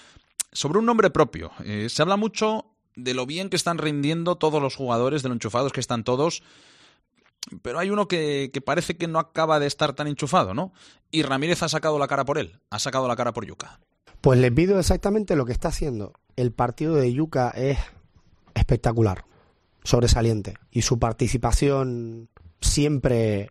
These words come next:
Speaker 2: genera cosas en beneficio del, del equipo. Está sereno, concentrado en lo que tiene que hacer. Son rachas a veces, y a veces tendrá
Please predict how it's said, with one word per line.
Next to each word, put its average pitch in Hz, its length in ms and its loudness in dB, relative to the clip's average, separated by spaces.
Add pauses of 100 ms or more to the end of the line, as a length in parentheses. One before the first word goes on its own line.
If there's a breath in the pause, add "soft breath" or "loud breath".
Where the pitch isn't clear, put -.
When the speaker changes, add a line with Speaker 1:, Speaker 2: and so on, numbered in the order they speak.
(160)
Speaker 2:
genera 131 460 0
cosas 175 440 -4 (640)
en 123 160 2
beneficio 120 580 0
del, 98 400 -2
del 107 140 0
equipo. - 400 -8 (180)
Está 131 320 0
sereno, 175 560 -2 (160)
concentrado 127 640 0
en 135 80 2
lo 117 100 0
que 110 100 -2
tiene 143 220 0
que 131 80 0
hacer. 165 320 0 (180)
Son 131 260 0
rachas 123 340 2
a 120 60 2
veces, 143 340 0
y 131 40 0
a 117 60 0
veces 120 220 0
tendrá 120 480 -2